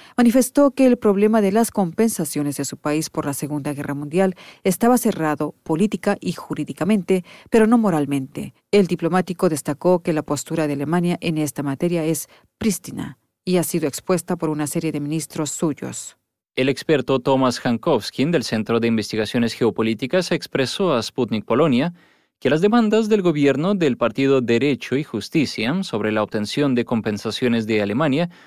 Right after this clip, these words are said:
Speaker 2: son una cuestión prácticamente no realista. Y sobre todo porque Polonia no cuenta hoy día con mecanismos ni económicos, ni militares, ni geopolíticos de influencia sobre Alemania,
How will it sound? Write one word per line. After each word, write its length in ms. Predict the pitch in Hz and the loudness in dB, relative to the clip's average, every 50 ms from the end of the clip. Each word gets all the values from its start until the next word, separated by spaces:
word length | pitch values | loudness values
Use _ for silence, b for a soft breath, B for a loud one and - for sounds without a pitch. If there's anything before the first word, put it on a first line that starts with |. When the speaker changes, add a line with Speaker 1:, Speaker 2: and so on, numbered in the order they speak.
| B B | B B
Speaker 2:
son 180 | B - 240 | B 2 2
una 180 | 240 233 233 220 | 4 4 2 2
cuestión 480 | - 190 170 165 - - 165 180 175 170 | 2 0 0 0 0 0 0 0 0 -2
prácticamente 880 | - 185 214 214 - - 190 185 160 160 156 139 - 160 160 165 - - - | -2 -2 -2 -2 -2 -4 -2 -2 0 -2 -2 -2 0 2 2 2 2 0 -2
no 280 | 131 135 139 139 131 123 | -2 0 2 2 2 2
realista. 520 | - 101 101 98 95 104 - - - - - _ _ _ _ _ _ _ _ _ _ _ _ _ _ _ | 0 -2 -4 -4 -6 -8 -12 -14 -16 -18 -18 _ _ _ _ _ _ _ _ _ _ _ _ _ _ _
Y 80 | - 139 | -4 0
sobre 220 | - 233 247 247 | 2 2 2 4
todo 220 | 247 233 226 226 220 | 4 4 4 2 2
porque 340 | - 208 - - 190 175 | 0 -2 0 2 0 0
Polonia 560 | 175 - 170 175 175 156 123 113 110 113 139 196 | 2 2 2 4 4 4 4 2 2 0 0 0
no 160 | 208 180 135 | 0 0 -2
cuenta 440 | - 131 127 127 120 131 131 127 - | 0 0 0 0 2 2 2 2 2
hoy 200 | - 127 120 117 | 0 0 0 0
día 280 | 104 120 143 135 120 127 | 0 0 2 2 2 2
con 160 | - 160 151 | 0 0 -2
mecanismos 720 | 139 127 120 113 117 127 123 107 104 120 139 170 175 175 - | -2 0 0 0 2 2 2 0 0 0 0 0 -2 -2 -2
ni 200 | 120 113 104 101 | -2 -2 -2 -2
económicos, 680 | 104 208 214 202 165 156 151 - 160 160 170 170 - - | 0 0 0 0 0 -2 -2 -2 -2 -4 -4 -4 -4 -4
ni 280 | 113 110 110 113 120 135 | -2 0 2 2 2 2
militares, 640 | 156 170 208 202 - 156 143 143 156 156 - - | 0 0 -2 0 0 2 2 2 0 -2 -2 -2
ni 220 | - 131 131 127 117 | -2 0 2 0 0
geopolíticos 960 | - - 170 185 220 220 - - 185 165 190 196 180 - 107 104 - 113 110 | 0 0 0 0 0 0 0 0 0 2 0 -2 -4 -6 -6 -4 -2 -2 -2
de 100 | 107 120 | 0 0
influencia 560 | 117 110 - 127 127 123 120 113 - - 127 120 | 0 0 0 0 0 2 2 0 0 -2 -4 -2
sobre 320 | - 131 127 120 117 113 | -2 0 0 2 2 2
Alemania, 500 | 107 107 113 139 175 170 127 127 156 170 | 2 0 0 0 0 0 0 0 -2 -4